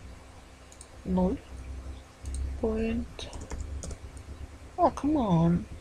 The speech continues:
I'm not doing the same. Seven, yep.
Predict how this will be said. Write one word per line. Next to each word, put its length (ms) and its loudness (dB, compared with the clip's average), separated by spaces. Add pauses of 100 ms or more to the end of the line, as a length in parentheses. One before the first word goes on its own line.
(300)
I'm 180 0
not 160 -2
doing 260 6
the 120 -4
same. 600 0 (1900)
Seven, 720 0 (280)
yep. 200 0